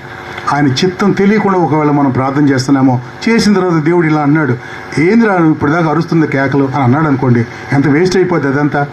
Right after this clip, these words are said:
"ఏమడుగుతున్నావు నీకు తెలుస్తుందా?" అని అన్నాడు అనుకోండి, అప్పుడు కూడా చాలా కష్టం కదా. <laughs> ఒకడు అంటే మన, చాలాసార్లు మన ప్రార్థనలు ఇలా ఉంటాయన్నమాట. దేవుడు ప్రత్యక్షమై ఒక ఇద్దరు అన్నదమ్ములకి,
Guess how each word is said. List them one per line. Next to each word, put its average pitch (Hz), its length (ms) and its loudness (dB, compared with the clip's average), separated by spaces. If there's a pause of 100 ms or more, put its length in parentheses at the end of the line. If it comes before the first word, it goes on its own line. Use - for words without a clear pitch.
(440)
"ఏమడుగుతున్నావు 214 580 2
నీకు 196 180 2
తెలుస్తుందా?" 196 580 2
అని 165 120 0
అన్నాడు 160 240 2
అనుకోండి, 135 280 0
అప్పుడు 131 160 0
కూడా 208 180 0
చాలా 165 120 0
కష్టం 156 320 0
కదా. 156 220 0 (600)
<laughs> 131 260 0 (400)
ఒకడు 151 480 0
అంటే 156 160 0
మన, 143 220 2 (220)
చాలాసార్లు 147 360 0
మన 143 140 0
ప్రార్థనలు 131 400 0
ఇలా 123 160 2
ఉంటాయన్నమాట. 117 420 -2 (1080)
దేవుడు 151 260 2
ప్రత్యక్షమై 143 560 0
ఒక 143 140 0
ఇద్దరు 127 180 0
అన్నదమ్ములకి, 143 600 2